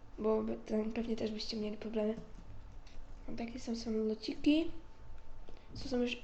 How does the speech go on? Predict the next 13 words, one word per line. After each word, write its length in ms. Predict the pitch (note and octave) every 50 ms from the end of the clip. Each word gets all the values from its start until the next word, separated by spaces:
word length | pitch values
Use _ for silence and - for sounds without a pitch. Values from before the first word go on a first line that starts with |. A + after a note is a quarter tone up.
| - - -
tu 100 | C4 B3
są 120 | B3+ B3
jeszcze 180 | A#3+ A#3 A#3+ -
takie 240 | A#3 A#3 - A#3+
giganty 580 | A3+ A3 G#3+ - B3 A#3+ A#3+ A3+ A3 - - A3
niezłe, 360 | G#3 G#3 G#3 G#3+ G#3 G#3 G#3
że, 240 | A3 G#3 G3+ G3+ G#3 - - - - - - - -
o, 80 | A3
właśnie 300 | A3+ A3 A3 - - A#3+
taki, 400 | A#3 A#3 A3+ A#3 A3+ A3+ - G#3+
albo 240 | - G3+ G#3+ A3+ G#3+
ten 240 | G#3+ - A3 A3 G3+
gigant. 420 | G3+ G3+ G#3+ G#3+ G3+ G#3 A3+ -